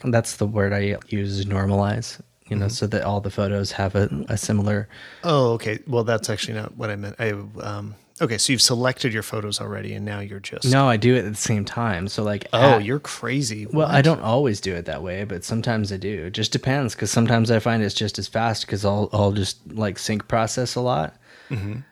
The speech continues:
Speaker 1: You know, it just depends on how careful I have to be with the content.
Speaker 2: Well, but wait, then what are you doing? So you're, you're flipping through and you're like, "Okay, I'm gonna use this photo."
Speaker 1: Mm-hmm.
Speaker 2: So you stop on it and you do some editing,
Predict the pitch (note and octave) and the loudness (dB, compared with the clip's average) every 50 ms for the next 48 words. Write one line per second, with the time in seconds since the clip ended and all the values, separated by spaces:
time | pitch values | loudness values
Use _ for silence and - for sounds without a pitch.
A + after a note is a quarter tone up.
0 | _ - C#3 D3+ D#3+ D#3+ F3+ F3+ - - F#3+ F#3 - E3 D#3 D#3 D3 C#3 A#2 G#2 | _ -2 0 2 4 4 4 4 4 4 2 4 4 4 6 6 6 4 4 4
1 | - - B2 A#2+ A#2 A2+ - - - A#2 A2 A#2+ - - A2+ G2+ F#2 F2+ F#2+ G2 | 2 4 6 6 6 6 4 2 2 2 2 2 2 -2 -2 -2 0 0 0 -2
2 | G2 F#2+ F#2 - - G2+ F#2+ - F#2+ F#2+ F#2+ F#2+ F#2+ F#2+ G2+ - - - - G#2 | -2 -2 -4 -6 -8 -10 -6 -4 -2 -2 -2 -2 -2 -4 -6 -6 -8 -14 -16 -12
3 | - - A#2+ C#3 D3 - - G2+ - - - - _ _ - - D3+ D3 D3+ D#3+ | -8 -6 -4 -4 -4 -4 -6 -8 -10 -12 -16 -20 _ _ -8 -4 -4 -2 -2 -2
4 | D#3+ E3+ D3+ B2+ A#2 - - B2+ B2+ C3 C#3+ D3+ E3 D#3 C#3+ B2+ B2+ A2+ G#2+ G#2 | -2 0 0 0 -2 -2 -4 -2 0 0 0 2 2 2 0 0 0 -2 -2 -2
5 | - - - A#2+ A#2 B2+ C3 C3+ C#3 C3+ - - - - - C3 G#2+ C#3 B2+ A2+ | -2 -2 -2 0 2 2 2 2 2 0 -2 -4 -8 -10 -10 -8 -6 -6 -8 -6
6 | - - E3 D#3 F#3 E3+ D3 - - B2 A#2 A2 A2 A2 A2 G#2+ A2 G#2+ - - | -4 -4 -4 -2 -2 -4 -4 -2 -2 -2 -2 0 -2 -2 -2 -2 -4 -4 -4 -6
7 | C#3+ - B2+ A#2 A2+ A2+ A#2 A#2 B2+ B2+ - - A#2+ - - - A#2 G#2+ G#2 G#2 | -4 -2 0 0 0 0 -2 -2 -2 -2 -2 -2 -2 -2 -2 -2 -2 -4 -4 -4
8 | - A#2 A#2 A#2 _ _ _ _ _ _ - G#2 G2 A2+ A#2+ - - - A#2+ A2 | -8 -10 -10 -12 _ _ _ _ _ _ -14 -14 -12 -12 -14 -10 -6 -4 -2 0
9 | - - - - C#3 C#3 C#3 - - A2+ G#2+ G#2 G#2 G2+ - - _ _ _ - | 2 2 2 2 2 2 2 0 0 -2 -2 -2 -4 -6 -8 -10 _ _ _ -6
10 | A#2+ A2+ A2 G#2+ G#2+ G#2+ G#2+ - A2+ G#2+ - - A#2 A2+ A2 G#2+ G#2+ A2 A2 A2 | -4 -2 -2 -2 -4 -6 -4 -4 -2 0 0 0 0 -2 -2 -2 -2 -2 -2 -2
11 | A2+ A2+ A#2 A#2+ B2+ | -4 -4 -4 -6 -8